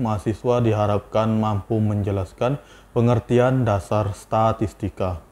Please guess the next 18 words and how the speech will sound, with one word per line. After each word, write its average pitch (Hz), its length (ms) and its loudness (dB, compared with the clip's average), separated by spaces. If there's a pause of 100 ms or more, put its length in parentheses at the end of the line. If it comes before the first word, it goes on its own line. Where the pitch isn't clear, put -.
(640)
menjelaskan 104 640 2
pengertian 101 800 0
variabel, 98 720 2 (320)
menjelaskan 156 720 2
konsep 123 400 0
data, 123 560 -2
menerapkan 104 880 -4
konsep 104 480 -4
data, 113 560 0 (240)
menjelaskan 156 800 4
tentang 127 640 -2
konsep 110 720 -2
distribusi 117 880 0 (160)
frekuensi, 98 640 -4 (720)
menerapkan 107 800 2
konsep 160 640 2
penyusunan 139 640 2 (320)
distribusi 107 960 0